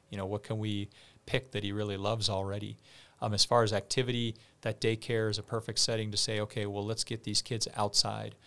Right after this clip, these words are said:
Are we building in some time on the playground or on the playscape or, you know, playing kickball or whatever the case may be? Um, but ultimately, the, and kids are out of the house a lot, school-age kids,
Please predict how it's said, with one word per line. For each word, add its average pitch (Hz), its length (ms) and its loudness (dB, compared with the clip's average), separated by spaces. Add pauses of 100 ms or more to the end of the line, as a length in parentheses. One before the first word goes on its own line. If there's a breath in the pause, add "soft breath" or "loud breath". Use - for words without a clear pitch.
(240 loud breath)
Are 110 80 -2
we 107 120 -2
building 117 400 0
in 113 140 -2
some 113 160 2
time 110 340 -2
on 104 140 -4
the 101 80 -8
playground 107 640 -4
or 95 160 -6 (400 soft breath)
on 101 120 -4
the 104 60 -8
playscape 107 600 0
or, 110 120 -10 (100)
you - 60 -12
know, - 80 -12
playing 101 480 -6
kickball 104 540 -2
or 101 80 -6
whatever 104 300 -6
the 101 80 -8
case 104 340 -6
may 104 120 -6
be? 98 320 -6 (500 loud breath)
Um, 104 380 0 (800)
but 117 140 4
ultimately, 123 640 2
the, 110 480 -2 (120)
and 113 120 -6
kids 135 280 0
are 123 80 2
out 113 180 6
of 117 60 4
the 107 80 0
house 110 320 2
a - 40 -4
lot, 98 340 0
school-age 107 500 -2
kids, 101 280 0